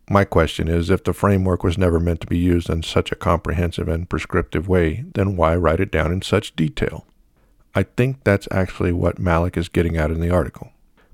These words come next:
Malik asserts that frameworks foster the notion of either project engagement in the case of togaf or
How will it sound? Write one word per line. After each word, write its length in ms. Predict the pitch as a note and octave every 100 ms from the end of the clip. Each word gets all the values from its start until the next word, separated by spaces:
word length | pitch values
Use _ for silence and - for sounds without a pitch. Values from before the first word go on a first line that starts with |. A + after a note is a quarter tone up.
| -
Malik 260 | F#2 F2+ -
asserts 420 | - - E2 -
that 260 | - - -
frameworks 480 | G2+ G2+ G2+ -
foster 420 | - F2 F2 - E2
the 120 | F#2+
notion 500 | E2+ E2 - E2 E2
of 80 | E2
either 160 | E2+ -
project 600 | - F2+ G2+ F#2 D2+ -
engagement 640 | D#2+ E2 F2 E2+ D2 - _ F2
in 60 |
the 60 | E2
case 240 | D2+ D2
of 120 | -
togaf 480 | - G2+ F2+ E2 D#2+
or 220 | F2 F2+